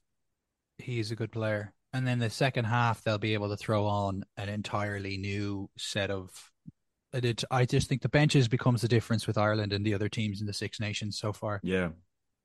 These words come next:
Speaker 1: I think a lot of players will get up for us because it's us. It will get up for Ireland because it's the biggest game of the tournament this year is playing Ireland, but I do think that Ireland will just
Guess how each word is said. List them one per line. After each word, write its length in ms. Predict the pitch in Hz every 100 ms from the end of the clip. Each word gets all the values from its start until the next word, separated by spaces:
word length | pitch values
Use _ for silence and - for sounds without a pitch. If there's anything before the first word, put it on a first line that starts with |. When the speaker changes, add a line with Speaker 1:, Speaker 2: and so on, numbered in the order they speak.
| _
Speaker 1:
I 40 |
think 220 | 113 123 123
a 40 |
lot 200 | 127 135
of 60 | 127
players 340 | 131 120 117
will 80 | 120
get 180 | 120 113
up 140 | 117
for 180 | - 117
us 140 | 110
because 280 | - 113 113
it's 220 | 107 - - _ -
us. 280 | 113 - - _ _ _ _
It 40 | 117
will 80 |
get 120 | 107 123
up 100 | 120
for 140 | 120
Ireland 340 | 117 120 117 110
because 260 | 117 117
it's 260 | 107 - - -
the 100 | 117
biggest 320 | 113 110 107
game 420 | - 110 110 104 92 _ _ _ _
of 200 | - 113
the 80 | -
tournament 400 | - 117 123 120
this 180 | 117 -
year 140 | 110
is 80 | 98
playing 280 | - 110 104
Ireland, 360 | 104 104 101 98
but 100 | 104
I 100 | 104 -
do 120 | 113
think 360 | - 110 104 -
that 160 | 104 -
Ireland 380 | 104 107 104
will 160 | 107 104
just 440 | 101 101 - -